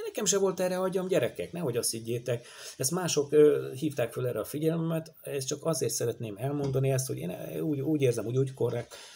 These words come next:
hogyha már például a vakcinákkal kapcsolatban megtudtam az igaz-, de ott is nálam is ez egy folyamat volt. Azt tudtam, hogy mi a vakcinákkal kapcsolatban az igazság, de a többit nem.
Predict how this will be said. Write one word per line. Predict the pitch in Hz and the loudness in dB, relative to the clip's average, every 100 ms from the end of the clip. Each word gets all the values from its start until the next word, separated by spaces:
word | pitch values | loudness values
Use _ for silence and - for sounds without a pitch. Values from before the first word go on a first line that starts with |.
| - - | -20 -6
hogyha | 123 123 | -4 -2
már | 113 107 | -2 0
például | 131 110 | 2 2
a | 104 | 0
vakcinákkal | 107 - 110 - 101 | -2 -6 -8 -6 -6
kapcsolatban | - - - 95 131 | -6 -6 -6 -4 -4
megtudtam | 131 131 123 | -2 -4 -2
az | 123 | -2
igaz-, | 135 247 | 0 -2
de | 381 | -2
ott | 233 - | -2 -2
is | 131 | -4
nálam | 185 156 | 0 0
is | 131 | 2
ez | 113 | 0
egy | 110 | 0
folyamat | - 107 110 107 123 | 0 -2 -2 -6 -2
volt. | 120 117 - | 0 0 -2
Azt | 196 | -6
tudtam, | 254 175 135 | -4 0 2
hogy | 127 | 4
mi | 117 | 2
a | |
vakcinákkal | 113 107 123 120 | 0 -2 -4 -4
kapcsolatban | 113 107 110 107 | -4 -4 -6 -4
az | |
igazság, | 175 175 165 165 165 | -2 -2 -2 -4 -2
de | 175 | 0
a | 165 | 0
többit | 175 156 156 | -2 -4 -4
nem. | - - | -6 -12